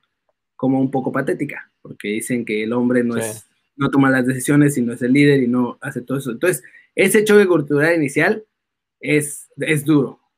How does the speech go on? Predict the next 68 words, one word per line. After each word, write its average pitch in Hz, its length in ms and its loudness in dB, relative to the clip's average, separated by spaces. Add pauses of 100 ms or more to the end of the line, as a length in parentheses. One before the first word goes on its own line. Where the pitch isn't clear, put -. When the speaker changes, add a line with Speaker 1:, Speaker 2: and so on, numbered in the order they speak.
(100)
Speaker 1:
O - 40 -20
sea, - 140 -18
sí - 180 -2
es 165 160 0
Speaker 2:
Sí, 240 160 6
Speaker 1:
duro. 151 180 4
Speaker 2:
oye, 214 200 6 (300)
déjame 220 320 4
aclarar, 208 500 6 (140)
no, 196 600 0
no, 214 360 6
no 214 240 6
se 262 120 4
refería 180 420 8
a 220 40 8
esto, 170 580 6
Kerry, 190 260 6
¿eh? 160 120 8
Speaker 1:
No, 247 80 2
Speaker 2:
Cuando 139 240 4
Speaker 1:
no, 156 60 6
Speaker 2:
dice 190 140 4
Speaker 1:
no. 147 40 -6
Speaker 2:
que, 165 180 2
que 151 120 2
el 139 100 2
precio 180 380 4
que 143 80 4
Speaker 1:
Sí. - 40 -2
Speaker 2:
paga, 151 180 4
no, 170 120 4
no, 185 100 2
no, 175 240 2 (280)
no, 151 240 2
no, 170 200 2
no - 0 -
Speaker 1:
No, 165 200 4
Speaker 2:
se 180 80 2
refería 151 260 6
a 202 40 6
esto. 117 260 0 (100)
Speaker 1:
el - 100 -12
precio 233 360 0
Speaker 2:
No 226 40 2
se 202 60 2
Speaker 1:
emocional. 151 420 -2 (320)
O - 60 -20
sea, 143 120 -8
el 143 60 -6
precio 131 180 2
Speaker 2:
Eh, 135 100 4
Speaker 1:
emocional. 143 240 6
Y - 40 6
Speaker 2:
exacto. - 320 -2
Speaker 1:
bueno, 208 180 -2 (420)
Speaker 2:
Sí. - 120 -4
Speaker 1:
y 190 40 8
el 226 120 6
precio 247 240 4
también, 214 320 -2
porque - 200 -8
al 147 100 -4
ser 202 220 -4
tú 226 80 0
el 226 80 0
encargado 175 420 -4
de 170 120 0
todo, 180 420 -2